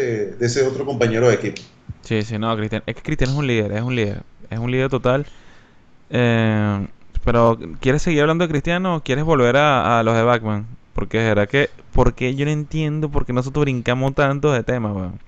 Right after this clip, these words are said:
Speaker 2: La gente estaba en este momento, el que está escuchando esta vaina y que, "Coño, ya van a hablar de Batman, papá, pa mí es Michael Keaton". Y después pasamos a hablar de, de Michael Jordan.
Speaker 1: <laughs>
Speaker 2: Ajá, bueno,
Speaker 1: Eh.
Speaker 2: Cristian, escúchame.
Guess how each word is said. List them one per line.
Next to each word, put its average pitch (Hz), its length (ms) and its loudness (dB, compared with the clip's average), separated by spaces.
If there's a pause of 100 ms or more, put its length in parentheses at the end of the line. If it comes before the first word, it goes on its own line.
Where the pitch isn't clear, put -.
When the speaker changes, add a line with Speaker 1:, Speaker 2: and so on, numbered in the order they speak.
(800)
Speaker 2:
La 117 160 0
gente 131 240 0
estaba 170 280 2
en 170 60 0
este 165 160 -2
momento, 143 480 -2
el 101 80 -4
que - 80 -8
está 135 140 -4
escuchando 151 340 0
esta 160 140 -2
vaina 113 220 -2
y - 20 -8
que, 98 200 -6
"Coño, 113 300 -4
ya 98 120 -2
van 98 100 -2
a 110 80 -2
hablar 117 180 -2
de 120 60 0
Batman, 104 440 -4
papá, 98 220 0
pa 101 140 2
mí 101 200 0
es 120 120 -4
Michael 127 540 -4
Keaton". - 380 -4
Y 104 120 -2
después 110 240 4
pasamos 117 320 -4
a 123 40 -2
hablar 113 240 0
de, 117 220 -2 (760)
de 123 180 2
Michael 113 420 0
Jordan. 107 500 0 (200)
Speaker 1:
<laughs> - 300 -14
Speaker 2:
Ajá, 151 320 0
bueno, 156 180 2
Speaker 1:
Eh. 139 60 6
Speaker 2:
Cristian, 123 260 2
escúchame. 156 420 -8